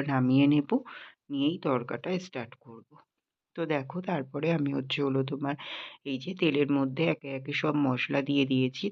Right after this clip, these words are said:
সরি, তেলটা ইউজ করিনি, ওই যে বাটারটা দেখলে না, বাটারটা ইউজ করেছিলাম। তো তারপরে সব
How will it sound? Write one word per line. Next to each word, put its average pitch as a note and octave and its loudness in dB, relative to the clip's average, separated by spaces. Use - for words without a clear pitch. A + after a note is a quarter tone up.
সরি, C#3 4
তেলটা D3+ -4
ইউজ D#3+ -2
করিনি, C#3 -2
ওই E3 4
যে D3 2
বাটারটা C#3 0
দেখলে D#3+ -8
না, C#4+ 2
বাটারটা C3+ -4
ইউজ C3 2
করেছিলাম। B2 -6
তো E3 -8
তারপরে D3 -2
সব D3+ 4